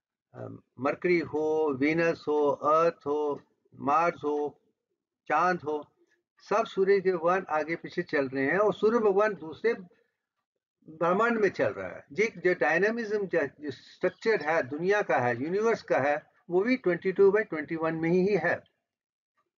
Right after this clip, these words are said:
तो वो एक चीज मैंने जो जानी है, पहचानी है, इसलिए मैं कुदरत के साथ जुड़ा हूँ, क्योंकि मैं कुदरत के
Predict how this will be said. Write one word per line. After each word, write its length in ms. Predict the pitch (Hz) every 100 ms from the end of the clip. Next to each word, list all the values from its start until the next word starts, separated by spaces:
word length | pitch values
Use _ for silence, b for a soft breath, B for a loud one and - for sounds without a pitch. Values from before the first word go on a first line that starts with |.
| _
तो 120 | 196
वो 460 | 196 131 170 240 262
एक 300 | 220 214 208
चीज 260 | 196 196 165
मैंने 220 | 170 170
जो 160 | 160
जानी 400 | 147 139 143 175
है, 140 | 175 190
पहचानी 520 | 170 147 147 139 151
है, 160 | 175 196
इसलिए 240 | - 214
मैं 100 | 214
कुदरत 380 | - 175 180 196
के 100 | 202
साथ 220 | - 180
जुड़ा 300 | 170 151 170
हूँ, 200 | 170 208
क्योंकि 320 | 202 202 208
मैं 120 | 220
कुदरत 360 | 208 196 214 214
के 200 | - 214